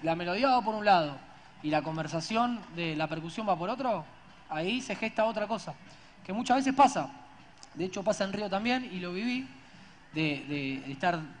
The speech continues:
en Viradouro y que ya había paradiñas hechas, y al momento de que llegó el samba enredo metí-, metíamos esa paradiña, y sí, pega porque está en, en el andamento de samba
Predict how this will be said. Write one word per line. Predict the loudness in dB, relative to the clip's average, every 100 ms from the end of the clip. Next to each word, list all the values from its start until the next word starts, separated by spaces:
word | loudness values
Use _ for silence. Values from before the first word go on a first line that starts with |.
| -16
en | -10 -4
Viradouro | 2 4 4 2 0
y | -2
que | -4
ya | 2 6 6
había | 4 0 2
paradiñas | 2 2 0 -4 -2
hechas, | -4 4 2 2 -8 -18 -20 -20 -12
y | -4
al | -2
momento | -2 -4 -2 -2
de | -4
que |
llegó | -4 -2
el |
samba | -2 -2
enredo | -2 0 0
metí-, | -2 -6 -8
metíamos | -8 -4 -2 -2 -8 -12 -20 -20 -20 -2
esa | 0 4 6
paradiña, | 6 4 2 2 0
y | 0
sí, | -2 -2 -4 -10 -20 -4
pega | 2 6 4
porque | 2
está | 0 0
en, | 2
en | -2 -4
el | -4 -4
andamento | -4 -4 -4 -6
de | -4
samba | 2 2 6 4 2